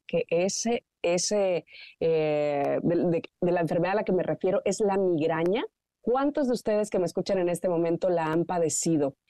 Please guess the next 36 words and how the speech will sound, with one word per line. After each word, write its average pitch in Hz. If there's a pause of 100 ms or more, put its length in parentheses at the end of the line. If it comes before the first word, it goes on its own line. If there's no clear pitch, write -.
(160)
Eh, 175
¿cuántos 240
se 185
la 170
han 180
atendido? 240
Porque 175
pudiera 180
ser 208
que, 196 (100)
eh, 170 (280)
uno 196 (100)
pudiera 202
subestimar 190
la 247
migraña 202
o 196
dejarla 208
para 196
después 208
o 202
creer 214
que 214
es 214
simplemente 208
un 196
dolor 180
de 196
cabeza, 190
pero 185
por 185
fortuna 247
el 202
día 190
de 175
hoy 208